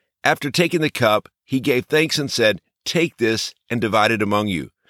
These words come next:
For I tell you, I will not drink again from the fruit of the vine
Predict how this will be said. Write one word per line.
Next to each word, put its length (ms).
For 120
I 80
tell 260
you, 300
I 100
will 200
not 260
drink 260
again 340
from 180
the 80
fruit 200
of 60
the 80
vine 400